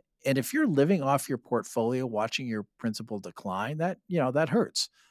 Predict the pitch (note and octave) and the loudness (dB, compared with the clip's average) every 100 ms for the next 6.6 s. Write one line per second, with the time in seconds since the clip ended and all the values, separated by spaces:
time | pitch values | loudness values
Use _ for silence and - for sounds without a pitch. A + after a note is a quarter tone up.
0 | _ - A#2+ A2 - A#2 B2 A2+ E3 F3+ | _ -10 -6 -6 -6 -4 -2 0 2 2
1 | D#3 B2 C#3 B2 G2+ - D3 E3+ C3+ A#2+ | 2 0 2 2 0 -2 0 0 -2 -4
2 | - A#2+ A2+ G2+ G2+ F#2 - A2+ A#2 A2 | -4 -4 -4 -6 -10 -10 -4 -2 -2 -2
3 | G2 F2+ - A2 - F#2+ - A2 A#2 C3 | -4 -6 -4 -4 -4 -10 -4 0 0 0
4 | G#2 F2+ F2+ F2+ _ _ _ _ - C#3+ | -2 -4 -10 -14 _ _ _ _ -2 0
5 | - C#3 B2 A#2 A2 A#2+ - A2 G2+ G2+ | 0 0 2 2 0 -2 -4 -2 0 0
6 | A2 G2 F#2+ G2 G2 | -2 -6 -6 -6 -8